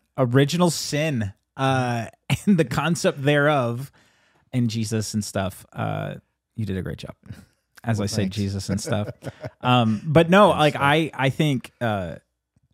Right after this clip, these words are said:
Speaker 1: I loved how you opened, 'cause you said, uh, "We're gonna be talking about Romans and we're gonna be talking about Paul, and I'm so sorry." And everybody went, <laughs> "Ah,"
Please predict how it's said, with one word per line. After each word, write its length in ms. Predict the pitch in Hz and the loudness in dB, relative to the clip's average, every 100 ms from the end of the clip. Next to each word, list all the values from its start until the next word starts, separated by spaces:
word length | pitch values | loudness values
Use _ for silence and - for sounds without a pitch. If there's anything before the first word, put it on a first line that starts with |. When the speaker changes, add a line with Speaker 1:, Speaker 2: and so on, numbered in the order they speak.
| _ _ | _ _
Speaker 1:
I 140 | - 135 | -4 0
loved 260 | 131 135 | 2 2
how 80 | 165 | 2
you 200 | 139 127 | 0 0
opened, 500 | 107 107 147 175 160 - | -2 -2 -2 -2 -6 -8
'cause 200 | - 104 | -4 -2
you 80 | 110 | -2
said, 480 | - 117 107 107 113 _ _ _ _ | -2 -2 -2 -4 -10 _ _ _ _
uh, 180 | 101 95 | -8 -4
"We're 140 | 117 113 | -2 0
gonna 120 | 113 | 0
be 80 | 113 | 0
talking 320 | 123 110 117 | 0 0 0
about 220 | 110 107 | -2 -2
Romans 440 | 107 104 117 151 - | -2 0 0 -2 -4
and 120 | 127 | -4
we're 80 | 107 | -2
gonna 80 | 101 | -2
be 60 | |
talking 320 | 98 101 101 107 | -4 -8 -8 -6
about 220 | 104 - | -8 -6
Paul, 400 | - 104 113 - | -4 -4 -4 -8
and 120 | 120 | -8
I'm 100 | 104 | -6
so 260 | - - 104 | -8 -6 -6
sorry." 540 | - 107 98 110 165 | -4 -4 -2 -2 -2
And 160 | 196 135 | -2 0
everybody 320 | 131 127 135 | 2 2 2
went, 340 | 127 131 - - | 0 -4 -8 -20
<laughs> 120 | _ - | _ -4
"Ah," 920 | 208 185 180 170 165 165 165 156 | -2 -2 -2 -2 0 0 0 -4